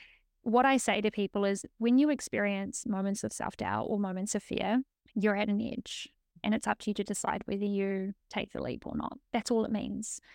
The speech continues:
Anything else is just a story you're adding on top of it. So you can just get as simple as that. Imposter thinking, self-doubt, it means that I'm about to do something different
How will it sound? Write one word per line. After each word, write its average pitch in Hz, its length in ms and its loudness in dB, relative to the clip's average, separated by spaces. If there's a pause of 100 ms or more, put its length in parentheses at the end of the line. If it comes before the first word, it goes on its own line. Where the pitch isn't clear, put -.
(960)
Anything 262 340 6
else 220 600 0
is 196 80 -2
just - 180 -2
a 196 40 -4
story 208 400 0
you're 208 140 2
adding 196 200 -4
on 196 100 -6
top - 180 -10
of - 100 -8
it. - 260 -6
So 202 560 2 (640)
you 214 100 -4
can 220 100 4
just 214 160 2
get - 140 -2
as 208 100 -6
simple 196 400 -2
as 196 120 -4
that. - 280 -4 (300)
Imposter 247 420 2
thinking, 254 360 2 (380)
self-doubt, - 480 0
it - 100 -4
means 214 200 0
that - 80 -2
I'm 202 80 0
about 202 260 0
to 226 60 -4
do 214 100 -2
something - 260 -4
different - 440 -6